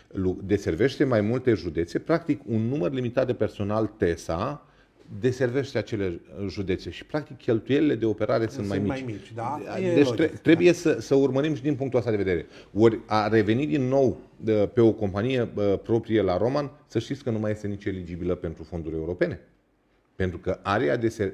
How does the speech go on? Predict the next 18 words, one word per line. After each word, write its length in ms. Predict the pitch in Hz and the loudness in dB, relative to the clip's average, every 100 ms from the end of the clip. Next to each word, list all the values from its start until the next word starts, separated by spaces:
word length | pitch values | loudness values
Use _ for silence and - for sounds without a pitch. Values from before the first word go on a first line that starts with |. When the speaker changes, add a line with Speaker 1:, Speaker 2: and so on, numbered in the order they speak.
| 92 | -2
Speaker 1:
de 100 | 98 | -2
deservire 500 | 92 92 90 92 120 | -2 -4 -4 -4 -4
trebuie 200 | 113 104 | -2 -2
Speaker 2:
Da, 80 | 98 | -2
Speaker 1:
să 60 | - | -2
fie 100 | 123 | 0
Speaker 2:
e 20 | |
în 60 | |
Speaker 1:
mult 140 | 117 117 | 0 2
mai 100 | 117 | 2
Speaker 2:
funcție 220 | 110 110 | 2 2
de 20 | 143 | 0
Speaker 1:
mare. 80 | 127 | -4
Speaker 2:
numărul 160 | 131 | -8
populației, 300 | 123 120 113 | -8 -2 4
Speaker 1:
Ca 60 | 117 | 4
Speaker 2:
da. 60 | 107 104 | 4 -2
Speaker 1:
aplicația 840 | 90 127 151 - 147 139 107 - | 0 2 2 2 4 6 4 0